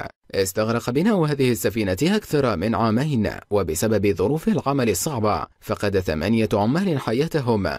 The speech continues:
وجرح أكثر من مائتين شخص، وأول شخص توفي أثناء البناء هو طفل يبلغ من العمر خمسة عشر سنة فقط.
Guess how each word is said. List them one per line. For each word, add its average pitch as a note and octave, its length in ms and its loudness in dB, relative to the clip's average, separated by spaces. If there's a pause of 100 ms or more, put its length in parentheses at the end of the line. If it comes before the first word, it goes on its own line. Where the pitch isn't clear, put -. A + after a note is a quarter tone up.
(140)
وجرح G#2 500 -2
أكثر F3+ 480 0
من G#2 160 2
مائتين A2+ 460 0
شخص، - 420 -2 (280)
وأول F#2 440 0
شخص - 240 -4
توفي F#3 540 0
أثناء B2 280 0
البناء G2+ 400 0
هو G#3 220 2
طفل C3+ 400 -2
يبلغ A2 320 2
من G#2 140 2
العمر A2+ 340 0
خمسة A3 420 0
عشر A#2+ 340 0
سنة G2+ 380 -2
فقط. G#2+ 640 -6